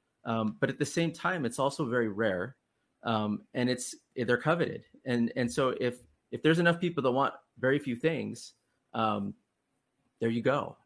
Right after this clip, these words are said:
It doesn't stop. And, and I think that there's a lot of, there's a lot of different reasons why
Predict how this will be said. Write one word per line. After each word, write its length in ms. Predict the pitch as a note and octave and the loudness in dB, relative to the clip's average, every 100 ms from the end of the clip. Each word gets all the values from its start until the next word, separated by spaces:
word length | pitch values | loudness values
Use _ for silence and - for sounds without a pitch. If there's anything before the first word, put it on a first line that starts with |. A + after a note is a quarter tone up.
| - | -8
It 100 | A#2 | -2
doesn't 240 | C3+ C3 | 0 -2
stop. 480 | - B2 B2+ B2+ - - | -6 -4 -4 -4 -10 -14
And, 240 | B2 A2+ G#2+ - | -4 -2 -2 -2
and 100 | A#2 | -2
I 80 | |
think 220 | A2+ C#3 C3+ | -2 -2 -2
that 80 | |
there's 140 | A#2 A#2 | -2 0
a 60 | |
lot 180 | A#2+ B2+ | 2 2
of, 180 | A#2+ G2+ - | 0 -4 -10
there's 160 | B2 B2 | -6 -4
a 40 | |
lot 300 | A#2 A2 B2+ | -2 2 2
of 160 | C#3+ A#2 | 2 -2
different 380 | B2 A#2+ B2+ - | -2 -2 -4 -6
reasons 520 | G#2 A#2 A2+ G#2+ - - A2+ | -6 -4 -4 -6 -8 -14 -10
why 460 | G2+ G2+ G#2 C3+ | -8 -6 -4 -6